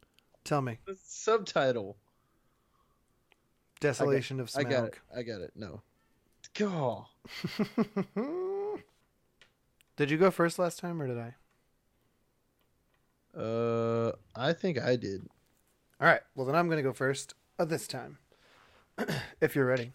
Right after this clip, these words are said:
Speaker 2: I am done.
Speaker 1: Nice. Um, I started on Mark Strong 'cause I just watched, um, Miss Pettigrew Lives for a Day
Speaker 2: Nice.
Speaker 1: with Mark Strong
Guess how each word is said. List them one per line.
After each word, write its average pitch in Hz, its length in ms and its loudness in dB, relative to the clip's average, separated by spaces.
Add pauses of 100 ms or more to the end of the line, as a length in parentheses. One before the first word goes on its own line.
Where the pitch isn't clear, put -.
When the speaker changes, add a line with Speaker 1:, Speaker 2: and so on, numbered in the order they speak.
(460)
Speaker 2:
I 156 60 2
am 135 180 0
done. 120 320 2 (540)
Speaker 1:
Nice. 180 680 8 (920)
Um, 151 480 6 (260)
I 151 80 6
started 190 480 10
on 143 480 4 (1300)
Mark 143 280 2
Strong 147 560 2 (580)
'cause 135 160 -4
I 127 60 2
just 127 260 -6
watched, 127 400 -4 (240)
um, 123 540 -6 (720)
Miss 147 180 -8
Pettigrew 143 480 2
Lives 139 240 2
for 147 200 2
a 143 40 0
Day 147 260 2 (520)
Speaker 2:
Nice. - 380 -14 (120)
Speaker 1:
with 131 220 -4
Mark 135 220 0
Strong 131 540 0